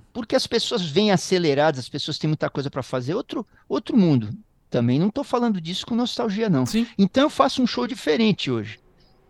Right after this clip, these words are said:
Speaker 1: Eu faço um, meu show de uma hora, ele tem muita informação em uma hora, e dentro dessa uma hora de música, eu, eu dou uns breaks,
Speaker 2: Uhum.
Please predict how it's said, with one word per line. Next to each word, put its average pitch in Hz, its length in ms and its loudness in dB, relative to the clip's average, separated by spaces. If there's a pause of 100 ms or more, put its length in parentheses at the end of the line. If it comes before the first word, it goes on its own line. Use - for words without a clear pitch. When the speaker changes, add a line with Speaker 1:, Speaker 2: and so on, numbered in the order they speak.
Speaker 1:
Eu 139 100 -4
faço 170 400 2
um, 143 120 4
meu 139 340 2
show 156 260 0
de 131 80 -2
uma 131 180 2
hora, 151 220 2
ele 165 80 -6
tem 156 160 0
muita 180 420 4
informação 160 640 0
em 143 60 2
uma 131 200 2
hora, 170 300 0 (520)
e 139 100 -6
dentro 190 380 0
dessa 175 320 4
uma 147 180 4
hora 143 220 2
de 120 100 -6
música, 123 560 -4
eu, 131 160 -4 (240)
eu 139 200 -6 (380)
dou 156 220 4
uns 139 220 2
breaks, 113 680 -2
Speaker 2:
Uhum. 92 380 -4